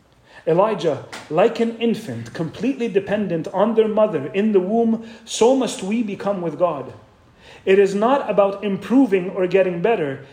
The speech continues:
It's about becoming human. It's about being. It's about earth."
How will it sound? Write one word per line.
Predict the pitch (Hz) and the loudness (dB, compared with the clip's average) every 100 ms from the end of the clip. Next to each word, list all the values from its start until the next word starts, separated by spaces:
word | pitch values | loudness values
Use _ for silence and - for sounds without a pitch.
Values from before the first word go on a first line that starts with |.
| - - | -16 -12
It's | 156 190 | -6 -4
about | 175 165 | -4 -6
becoming | 165 - 208 175 | -10 -10 -8 -8
human. | 139 127 220 175 117 104 104 - _ _ _ _ _ _ - | -10 -8 -6 -4 -6 -8 -16 -20 _ _ _ _ _ _ -12
It's | - | -4
about | 175 165 151 135 | -2 -2 -4 -8
being. | 196 196 139 107 92 82 _ _ _ _ _ _ _ _ - | -8 -4 -6 -8 -14 -20 _ _ _ _ _ _ _ _ -16
It's | 143 170 | -10 -6
about | 147 143 - | -6 -6 -4
earth." | 175 - - - | -4 -4 -12 -20